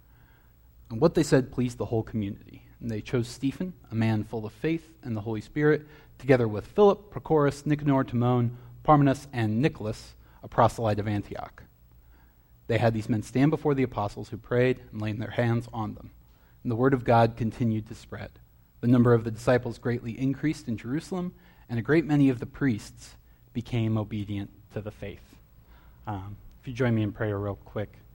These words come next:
<sighs> God, I just pray that, um, the words you have for the people here today, um, and the people listening later online, pray that those words would come through, and, um,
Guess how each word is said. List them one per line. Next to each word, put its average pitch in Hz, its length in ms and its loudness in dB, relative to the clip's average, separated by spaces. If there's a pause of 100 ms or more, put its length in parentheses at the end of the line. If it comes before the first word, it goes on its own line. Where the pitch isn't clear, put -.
(880)
<sighs> - 1040 -20
God, 127 220 4
I 127 140 -2
just 139 240 -6
pray 113 220 4
that, 104 320 0 (220)
um, 101 400 -10 (1160)
the 117 80 -2
words 110 460 -2
you 113 280 -4
have 135 280 -2 (580)
for 110 260 -4
the 107 80 -6
people 117 280 -8
here 107 160 -6
today, 151 340 -6 (600)
um, 101 500 -6
and 104 220 -6
the 101 60 -12
people 117 260 -12
listening 107 360 -8
later 101 260 -4
online, 123 480 -2 (920)
pray 139 120 4
that 110 200 -4
those 117 260 -2
words 131 260 -4
would 117 100 -16
come 120 180 -2
through, 120 500 -4
and, 98 380 -10
um, 107 280 -18